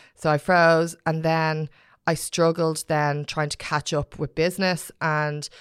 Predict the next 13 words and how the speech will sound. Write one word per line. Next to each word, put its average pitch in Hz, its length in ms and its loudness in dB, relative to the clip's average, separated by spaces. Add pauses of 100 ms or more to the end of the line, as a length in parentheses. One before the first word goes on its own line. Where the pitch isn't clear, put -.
(280)
um, 143 420 -2
trying 151 260 -4
to 151 240 -2
manage 151 500 0
everything. 139 400 -4
So, 147 260 -4 (180)
like, 143 300 -4
we 160 180 -8 (200)
stopped - 460 -2
doing 160 160 -2
the 147 80 -8
podcast 180 640 -6
because 151 360 -4